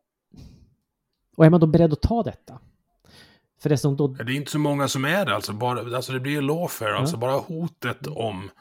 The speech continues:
Speaker 2: att det ska bli domstol
Speaker 1: Mm.
Speaker 2: räcker för att få de flesta att backa.
Speaker 1: Ja.
Speaker 2: Och det är en maktobalans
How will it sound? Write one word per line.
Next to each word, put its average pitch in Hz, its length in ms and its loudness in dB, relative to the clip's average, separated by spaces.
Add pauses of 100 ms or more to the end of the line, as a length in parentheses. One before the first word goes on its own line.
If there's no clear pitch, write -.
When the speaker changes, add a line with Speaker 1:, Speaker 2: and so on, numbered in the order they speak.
(400)
Speaker 2:
att - 280 -6 (540)
det 110 200 -6
ska - 140 -8
bli 104 120 -4
domstol 98 480 -6
Speaker 1:
Mm. 143 140 -4 (580)
Speaker 2:
räcker 113 560 -6
för - 140 -10
att 98 140 -8
få 101 260 -8
de 95 160 -8
flesta - 340 -10
att 87 80 -10
backa. - 460 -10
Speaker 1:
Ja. 123 200 -6 (300)
Speaker 2:
Och 107 80 -14
det 131 420 -2
är 120 40 -2
en 113 120 -4
maktobalans 117 1300 -4